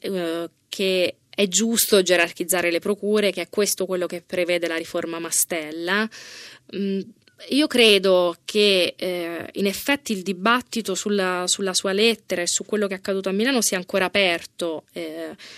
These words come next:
lo credo, vabbè, in parte perché ci sono dati di cronaca che ce lo dicono, nel senso che Robledo ha mandato ulteriori lettere al Consiglio Superiore, il Consiglio Superiore ha avuto una proroga per continuare a discutere di questo argomento, la discussione dunque non è vero che è chiusa,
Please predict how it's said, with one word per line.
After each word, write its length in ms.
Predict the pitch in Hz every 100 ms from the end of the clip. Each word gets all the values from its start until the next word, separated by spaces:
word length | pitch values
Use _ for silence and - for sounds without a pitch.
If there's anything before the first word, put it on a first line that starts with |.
| -
lo 100 | -
credo, 300 | 175 226 208 -
vabbè, 220 | 180 -
in 160 | 180
parte 300 | 214 220 226
perché 260 | 196 175 190
ci 80 | -
sono 140 | 180
dati 180 | 170 170
di 100 | 160
cronaca 440 | 180 185 175 165
che 100 | 165 165
ce 140 | -
lo 120 | 170
dicono, 320 | 175 226 185
nel 120 | 170 165
senso 240 | 180 190
che 240 | 180 165 -
Robledo 560 | 175 175 202 214 196 175
ha 60 |
mandato 280 | 170 180 180
ulteriori 560 | 180 - 180 220 208 190
lettere 460 | 196 190 - 170
al 80 | 160
Consiglio 320 | 170 170 175
Superiore, 760 | - 156 170 170 156 165 185 214 - - -
il 120 | - 190
Consiglio 300 | 196 202 180
Superiore 380 | 185 185 202
ha 100 | 170
avuto 360 | 170 175 202 196
una 140 | 180
proroga 440 | 175 214 208 185 175
per 160 | 170
continuare 460 | - 165 185 180 180
a 40 |
discutere 680 | 170 - - - 208 190 170
di 100 | 170
questo 260 | 165 - 196
argomento, 560 | 202 226 196 196 185
la 100 | 170
discussione 560 | 170 - 180 - 190 175
dunque 260 | 196 190
non 120 | 185 196
è 100 | 180
vero 220 | 202 180
che 140 | 175
è 40 | 170
chiusa, 580 | - 208 160 170 165